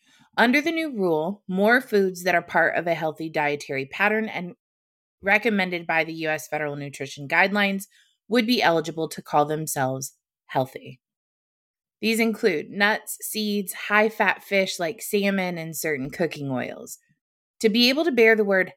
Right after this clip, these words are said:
healthy on their packaging, I've said healthy so many times in this little segment, products would have to contain meaningful amounts of food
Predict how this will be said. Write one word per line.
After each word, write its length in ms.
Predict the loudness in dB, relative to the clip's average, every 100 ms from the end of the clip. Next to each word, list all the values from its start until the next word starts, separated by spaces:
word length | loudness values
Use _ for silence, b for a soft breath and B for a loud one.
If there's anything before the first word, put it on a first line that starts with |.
| _
healthy 640 | -10 2 2 2 -2 -4 -2
on 220 | 0 0
their 160 | -2
packaging, 520 | 0 0 0 -4 -10 -10
I've 120 | -8
said 180 | -8 -6
healthy 460 | -4 -4 -4 -10
so 260 | -6 -4 -4
many 240 | -4 -6
times 340 | -4 -4 -4 -4
in 120 | -6
this 160 | -6
little 180 | -10 -12
segment, 460 | -8 -8 -6 -10 -14 _ _ b b b b b
products 440 | 4 8 8 4 0
would 100 | 0
have 320 | 0 0 -2
to 100 | -4
contain 560 | -4 -2 0 -2 -2 -4
meaningful 460 | 0 0 0 0
amounts 380 | 2 0 -2 -4
of 100 | -12
food 380 | -6 -4 -4